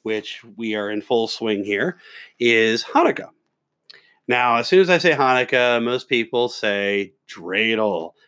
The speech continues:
and you are right. We're gonna talk about dreidel because I learned a lot about dreidel, and I thought I actually <laughs> knew a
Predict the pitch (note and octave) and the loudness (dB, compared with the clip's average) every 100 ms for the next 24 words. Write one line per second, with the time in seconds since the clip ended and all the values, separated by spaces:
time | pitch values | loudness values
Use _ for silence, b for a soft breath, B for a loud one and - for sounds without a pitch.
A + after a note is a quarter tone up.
0 | _ G2+ A#2+ G#3 A2+ E2+ F#2+ F#2 E2+ _ | _ -6 0 0 0 -4 -4 -4 -4 _
1 | _ - F3+ D3+ - A#2+ A2 G#2 F#2 - | _ -2 2 2 2 0 0 -2 -4 -6
2 | F2+ F2 - _ _ b b b b b | -10 -10 -18 _ _ b b b b b
3 | b C3+ D#3 E3 G#3 D#3+ C#3+ G#2+ F#2 F#2+ | b 0 2 4 4 4 2 0 -2 -2
4 | A2 A2 G2+ G2+ F#2+ F#2 F2 F#2+ F2 F2 | 2 4 2 0 -4 -6 -6 -6 -6 -6
5 | A#2+ G#3 - C#3+ A#2+ A2 A2 A#2 A#2+ G#2 | -2 0 2 0 2 0 0 -2 -4 -4
6 | G2+ C#3 D3 | -2 0 0